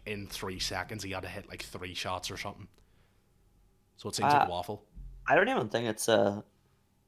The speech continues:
Speaker 2: a big leap to think he
Speaker 1: Yeah.
Speaker 2: was assassinated.
Speaker 1: Neither,
Speaker 2: I, I don't
Speaker 1: I
Speaker 2: even,
Speaker 1: think
Speaker 2: I don't
Speaker 1: neither.
Speaker 2: even think it's a massive cons-, like, obviously it's literally a massive conspiracy, but I don't think it's massive in the leap you have to make logically.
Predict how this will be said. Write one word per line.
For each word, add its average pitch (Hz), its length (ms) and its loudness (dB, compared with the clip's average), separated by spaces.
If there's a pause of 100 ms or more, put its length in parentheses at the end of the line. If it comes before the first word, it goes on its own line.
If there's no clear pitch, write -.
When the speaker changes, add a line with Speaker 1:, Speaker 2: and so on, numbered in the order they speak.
(380)
Speaker 2:
a 110 60 2
big 107 280 4
leap 101 460 4 (180)
to 123 100 0
think - 380 -2 (420)
he 110 180 0
Speaker 1:
Yeah. 120 80 0
Speaker 2:
was 117 120 -2
assassinated. 120 680 2 (1080)
Speaker 1:
Neither, 113 240 6
Speaker 2:
I, 110 120 12
I - 20 10
don't 143 160 10
Speaker 1:
I - 20 8
Speaker 2:
even, 175 120 8
Speaker 1:
think - 120 8
Speaker 2:
I 147 40 12
don't 180 100 12
Speaker 1:
neither. 208 100 10
Speaker 2:
even 160 100 8
think 143 160 8
it's - 180 8 (120)
a 113 80 8
massive 113 520 6
cons-, - 320 -6 (220)
like, 120 100 8
obviously 135 380 10
it's - 120 8
literally 120 360 8
a 101 40 2
massive 101 320 0
conspiracy, 107 440 -2
but 110 120 4
I - 20 8
don't 117 120 2
think 131 120 2
it's - 100 -4
massive 110 520 8
in 107 160 6
the 101 160 6
leap 107 280 6
you 101 60 6
have 98 80 2
to 107 80 2
make 104 200 2
logically. 104 440 4